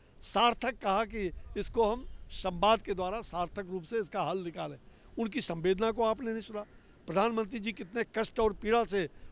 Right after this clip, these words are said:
उन्होंने उसको कंडेम किया है। कार्रवाई भी शुरू हुआ, कड़ी से कड़ी कार्रवाई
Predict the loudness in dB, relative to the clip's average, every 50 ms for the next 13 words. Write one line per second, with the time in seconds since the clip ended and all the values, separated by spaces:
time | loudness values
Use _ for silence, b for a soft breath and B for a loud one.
0 | b b 0 2 4 4 4 4 2 2 0 0 -2 -2 0 0 -2 0 4 4
1 | 4 4 4 4 6 8 8 6 4 0 b b b b b b -2 2 2 4
2 | 8 8 10 10 8 6 4 0 0 -2 0 0 2 2 2 0 0 -6 b b
3 | b b b 0 2 2 2 2 0 -2 -2 -2 -2 -2 -2 -2 0 0 2 2
4 | 4 4 4 4 4